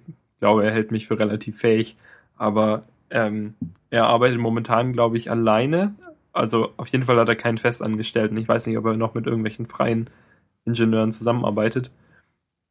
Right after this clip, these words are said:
Ähm, jedenfalls hat er ganz viel erzählt von irgendwelchen Leuten, die mal für ihn gearbeitet haben und die,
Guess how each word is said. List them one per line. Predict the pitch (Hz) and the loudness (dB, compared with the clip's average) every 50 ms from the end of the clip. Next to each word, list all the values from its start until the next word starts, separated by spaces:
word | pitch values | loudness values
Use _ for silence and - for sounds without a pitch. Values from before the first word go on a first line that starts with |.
| _ _ _ _ _ _ _ _ _ _ _ _ _ _ _ | _ _ _ _ _ _ _ _ _ _ _ _ _ _ _
Ähm, | - 120 113 113 113 110 110 110 107 110 - _ _ _ _ _ _ _ _ _ _ _ _ _ _ _ _ _ _ _ _ _ _ _ _ _ - | 0 2 2 2 2 0 -2 -4 -6 -8 -14 _ _ _ _ _ _ _ _ _ _ _ _ _ _ _ _ _ _ _ _ _ _ _ _ _ -2
jedenfalls | 127 127 131 127 131 127 - | 0 2 4 4 4 4 4
hat | 120 113 | 4 4
er | 113 | 4
ganz | 107 113 110 110 | 2 2 0 -2
viel | - - 120 113 | -4 -4 -4 -4
erzählt | - 110 107 - - 113 110 110 - | -2 -4 -4 -2 0 0 0 0 -2
von | - - - 107 104 | -6 -8 -6 -6 -4
irgendwelchen | 208 196 202 208 101 - - 110 107 110 110 _ _ _ _ _ _ - | -4 -4 -4 -4 -6 -6 -8 -8 -8 -8 -8 _ _ _ _ _ _ -2
Leuten, | 120 123 117 110 120 120 | 0 2 2 0 -2 -4
die | 117 113 | -2 -2
mal | 113 110 110 | 0 -2 -2
für | - 123 | -2 -4
ihn | 117 113 113 | -4 -2 -2
gearbeitet | 113 - 117 120 127 120 117 120 113 - | 0 2 2 2 2 2 0 -2 -4 0
haben | 127 120 113 113 113 117 120 - _ _ _ _ _ _ _ - | 2 2 2 2 0 -6 -8 -12 _ _ _ _ _ _ _ -2
und | 120 113 104 110 107 113 | 0 0 0 0 -2 -2
die, | 117 107 107 110 110 113 - | 0 2 4 4 2 2 -2